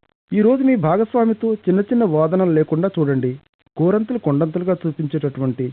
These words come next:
చిన్న చిన్న అంశాలు అయి ఉండవచ్చు. అవి ఏమాత్రం ప్రాధాన్యత లేనటువంటివిగా, ఎందుకంటే ఈ రోజు మీ మనోభావావేశాలు చాలా తీవ్ర స్థాయిలో ఉంటాయి. కాబట్టి వాతావరణం చల్లబడటానికి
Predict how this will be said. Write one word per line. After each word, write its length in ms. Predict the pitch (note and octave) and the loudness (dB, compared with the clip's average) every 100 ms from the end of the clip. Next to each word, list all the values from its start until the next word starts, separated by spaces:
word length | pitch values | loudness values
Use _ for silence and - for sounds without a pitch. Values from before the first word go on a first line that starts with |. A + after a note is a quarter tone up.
| - | -4
చిన్న 160 | F3+ G3+ | -2 0
చిన్న 140 | A#3 F#3 D3 | 0 0 0
అంశాలు 360 | D3+ D#3+ E3 - C#3+ | 0 0 -2 -4 -2
అయి 100 | D#3 D3+ | 0 0
ఉండవచ్చు. 340 | C#3+ C#3 C#3+ | -2 -2 -2
అవి 160 | C3 C3+ - _ _ _ _ _ _ _ F3+ | -2 -4 -8 _ _ _ _ _ _ _ 0
ఏమాత్రం 480 | A3 C4 C4 B3 A#3 | 2 2 0 -2 0
ప్రాధాన్యత 480 | E3+ E3+ G3+ G#3 G#3 F#3+ F#3+ _ D3 | 0 2 2 2 2 0 0 _ -4
లేనటువంటివిగా, 720 | F3 F3 E3 D#3 D#3+ D3+ D3 D3 _ C#3 | -2 0 0 0 0 0 -2 -4 _ -6
ఎందుకంటే 400 | D#3+ E3 C#3+ A#3 - _ _ _ _ - F#3 | -2 -2 -2 -4 -8 _ _ _ _ -8 0
ఈ 40 | F#3+ | 4
రోజు 180 | A3+ A#3+ | 4 4
మీ 60 | A3+ F3+ | 2 2
మనోభావావేశాలు 960 | D#3+ G#3+ G#3 F3 F#3 F#3 F3+ F3+ E3 E3 - _ - | 4 4 2 2 2 2 0 0 -2 -2 -8 _ -6
చాలా 260 | C#3+ D#3+ G3 G#3 - | -2 2 0 -2 -4
తీవ్ర 220 | D#3 F3 F#3 | -2 -2 -4
స్థాయిలో 320 | - D3 E3+ D#3 | -2 0 2 0
ఉంటాయి. 360 | C#3 D3 C#3+ C#3 - _ _ _ _ _ - | 0 0 0 -2 -10 _ _ _ _ _ -4
కాబట్టి 300 | D#3 F3 F3 D3 | -2 0 0 0
వాతావరణం 480 | E3+ G#3+ A3 G#3 G#3 E3+ | 0 2 2 2 0 0
చల్లబడటానికి 720 | D#3+ F3 E3 D3+ D3 D3+ | 0 2 2 0 -2 -4